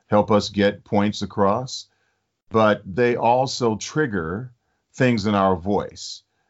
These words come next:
Um, again, speaking of voiceover, we're not talking about a visual thing now.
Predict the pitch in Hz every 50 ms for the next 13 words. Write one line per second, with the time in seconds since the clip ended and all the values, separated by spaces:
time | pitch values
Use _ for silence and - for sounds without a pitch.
0 | _ _ - - 90 87 87 85 80 78 80 82 82 - - - 87 80 - 113
1 | 95 82 87 - - - - 113 101 - 101 95 90 82 80 110 127 139 131 -
2 | - 101 95 87 95 98 92 95 92 101 98 95 95 - 104 95 98 95 90 92
3 | 90 82 76 90 90 87 85 78 78 101 113 107 92 101 95 90 90 87 - -
4 | 85 82 - 76 73 71 65 55 57 64 92 92